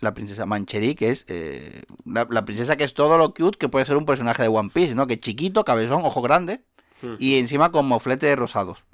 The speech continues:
Speaker 2: Puede vende-,
Speaker 1: Ah.
Speaker 2: puede vender de peluches que flipas.
Speaker 1: Exactamente. Está, y está llorando porque no puede más, no puede, mm, usar más su poder. ¿Y qué poder tiene? Pues mira, te comento, cura a la gente.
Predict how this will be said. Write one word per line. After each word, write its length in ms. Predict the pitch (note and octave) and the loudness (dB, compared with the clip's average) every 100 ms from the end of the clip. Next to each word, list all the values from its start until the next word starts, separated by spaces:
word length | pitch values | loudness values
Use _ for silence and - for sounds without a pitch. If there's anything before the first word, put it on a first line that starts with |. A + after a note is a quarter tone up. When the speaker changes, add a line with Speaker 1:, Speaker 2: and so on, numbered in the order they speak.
| _ | _
Speaker 2:
Puede 180 | - A#2+ | -8 -6
vende-, 240 | B2 A#2+ B2 | -6 -4 -2
Speaker 1:
Ah. 140 | G#2+ | 2
Speaker 2:
puede 120 | B2 C3 | 2 0
vender 300 | C#3 C3 B2+ | -2 -2 -2
de 80 | |
peluches 500 | B2 B2+ C3+ F3 F3 | -2 -4 -4 -8 -12
que 380 | - A2 G#2 F2 - | -10 -10 -8 -10 -14
flipas. 480 | G2+ - - - _ _ | -18 -20 -20 -20 _ _
Speaker 1:
Exactamente. 500 | - A2+ F#2+ F#2 - - - | -6 -4 -4 -8 -12 -18 -20
Está, 280 | _ - B2+ | _ 0 0
y 40 | A#2 | 0
está 180 | C3 | 0
llorando 340 | B2+ C#3 D#3 F#3+ | 4 6 4 2
porque 220 | C#3 A2+ | 2 0
no 160 | A2+ A#2 | -2 0
puede 200 | B2 A2 | 0 0
más, 280 | F#2+ - | -4 -8
no 80 | G#2+ | -6
puede, 260 | A2 B2+ B2+ | 0 2 2
mm, 220 | A#2 A2+ | -2 -6
usar 300 | - - A#2+ | -8 -6 -2
más 200 | A2 B2 - | -2 -2 -6
su 220 | - G#2 | -12 -10
poder. 360 | - F2+ - _ _ - - - - _ | -6 -6 -8 _ _ -20 -20 -20 -20 _
¿Y 80 | - | -4
qué 160 | C3 G#3+ | 0 4
poder 260 | A3+ G#3+ | 6 6
tiene? 400 | F#3+ A3+ G#3 G2 - _ _ _ _ | 4 2 2 0 -10 _ _ _ _
Pues 160 | - A2+ | -6 -2
mira, 240 | A#2+ G2 - | -2 -4 -8
te 100 | G#2 | -4
comento, 460 | A2 A2+ G2+ F#2 - _ _ - | 0 0 -2 -6 -12 _ _ -4
cura 240 | C#3+ E3 | 2 4
a 120 | - A#2+ | 4 2
la 80 | |
gente. 360 | - A2 F#2+ A#2+ | -2 -8 -12 -20